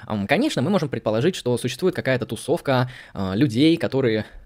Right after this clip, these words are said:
с точки зрения искусства оценивают мемы. Но знаешь, как-то я их не наблюдал пока что.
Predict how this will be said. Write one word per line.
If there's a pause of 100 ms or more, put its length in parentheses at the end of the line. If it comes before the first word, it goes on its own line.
с
точки
зрения
искусства
оценивают
мемы. (380)
Но
знаешь,
как-то
я
их
не
наблюдал
пока
что.